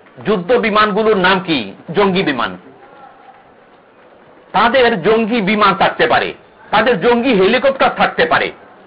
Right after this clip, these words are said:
আর আমাদের জঙ্গি বাহিনী থাকতে পারে না।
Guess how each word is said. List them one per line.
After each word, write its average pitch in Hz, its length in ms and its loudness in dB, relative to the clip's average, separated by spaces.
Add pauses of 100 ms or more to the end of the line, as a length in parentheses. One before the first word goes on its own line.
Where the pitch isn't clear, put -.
(400)
আর 156 140 2
আমাদের 196 380 2
জঙ্গি 190 320 2
বাহিনী 190 360 2
থাকতে 208 280 0
পারে 180 220 2
না। 127 180 0